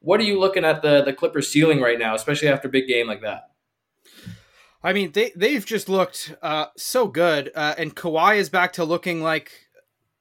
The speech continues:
Speaker 2: himself. Paul George
Speaker 1: Mm-hmm.
Speaker 2: putting together a good season. Uh, you know, much like the Lakers,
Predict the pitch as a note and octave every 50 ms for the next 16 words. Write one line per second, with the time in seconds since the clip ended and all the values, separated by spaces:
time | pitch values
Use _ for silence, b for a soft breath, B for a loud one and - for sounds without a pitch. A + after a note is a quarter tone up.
0 | F#3 F#3 - - D3+ E3 F#3 F#3+ E3+ - - F#3+ F#3 F#3 F#3 F3+ - - - F#3
1 | F#3 F3+ - A#2 C#3 D#3 F3 F#3+ G3 F3 G#3 G#3+ A#3 - F#3 F3+ E3+ E3 F3+ F3+
2 | F3 F3 D#3+ D3+ F3 E3 - - - E3+ E3+ D#3+ D#3 E3+ E3 E3 E3 - - C#3+
3 | C#3 C3+ C3 C3+ B2+ B2+ - - D3+ C#3+ C3+ C3 C3 - C#3+ D3 D#3+ D#3+ - -
4 | E3+ D#3+ D3 - - D#3 C#3+ C#3+ D3+ E3+ E3+ - F3+ E3+ E3 E3 D#3+ D3 - -
5 | -